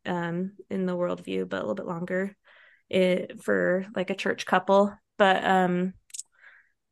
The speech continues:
yeah, we, it was pretty hard at the beginning to have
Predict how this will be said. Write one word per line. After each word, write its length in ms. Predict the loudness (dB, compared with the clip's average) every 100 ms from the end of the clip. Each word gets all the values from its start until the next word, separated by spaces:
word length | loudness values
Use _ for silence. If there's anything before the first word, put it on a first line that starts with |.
| _ _ _ 6
yeah, 600 | 8 10 10 10 10 8
we, 500 | 6 6 6 4 2 -2 0
it 120 | 4
was 400 | 4 4 -2 -12
pretty 220 | -4 0 2
hard 300 | 4 4 4
at 80 |
the 80 | -2
beginning 680 | -4 0 0 2 2 0 0
to 160 | -2 0
have 500 | 4 6 6 4